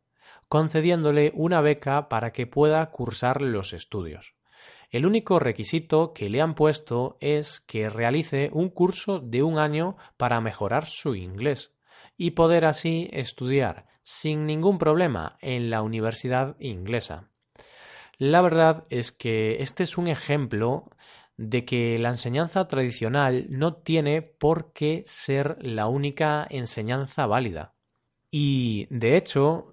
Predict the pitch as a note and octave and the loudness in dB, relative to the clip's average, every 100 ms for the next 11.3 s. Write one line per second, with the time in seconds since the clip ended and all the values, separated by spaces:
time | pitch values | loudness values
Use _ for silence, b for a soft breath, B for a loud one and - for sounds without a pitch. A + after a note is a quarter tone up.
0 | - A#2+ B2 D#3 G#3+ B3 A3 D3 A#2+ D3 | -10 -4 0 2 4 4 2 2 0 0
1 | C3+ B2+ C3 - D#3+ D#3+ D#3+ - D3+ D3+ | 0 0 -6 0 2 2 0 2 2 2
2 | - D3+ D#3+ D#3+ - A#2 A#2 - D#3+ E3 | 0 -2 0 0 -2 -4 -4 -4 2 2
3 | E3+ E3+ A2+ A#2 A#2 - F#3 D3+ F3+ - | 2 -4 -4 -4 -4 2 4 4 2 -4
4 | B2 A2+ A#2+ E3+ D3+ C3 D3+ F#2 D2 - | -2 0 0 0 -2 -2 -4 -4 -8 -16
5 | _ _ b b b b C3+ C3+ E3+ G3 | _ _ b b b b -2 2 2 2
6 | F3+ E3+ - D3 F3 D3+ F3 D#3+ - D3+ | 0 -6 -4 -4 0 2 2 0 -2 -2
7 | C3 A2+ A2 A#2+ - A#2+ A#2 B2 B2 B2+ | -2 -2 -2 -4 -6 -4 -2 -2 -2 -4
8 | B2 D3+ E3 F3+ F3 - - A#2 D3 C#3 | -2 -2 -2 -4 -6 -6 -4 2 2 0
9 | - - A#2+ B2+ B2+ C#3+ C3+ - C#3 - | -8 -8 -2 -2 -2 -2 -2 -2 -2 -2
10 | E3+ - - A#2+ A#2+ B2 A#2 G2+ G2 C#3+ | -8 -6 -2 0 0 -4 -6 -4 -2 -2
11 | D3+ - - | -4 -12 -14